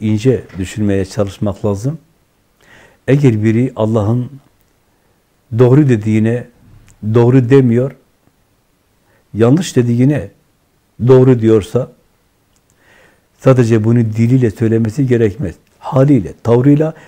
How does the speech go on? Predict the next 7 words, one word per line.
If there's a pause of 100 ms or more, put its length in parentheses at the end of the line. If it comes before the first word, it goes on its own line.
(140)
dünyayı
daha
çok
seviyorsa, (2000)
Allah (100)
dünya
hayatı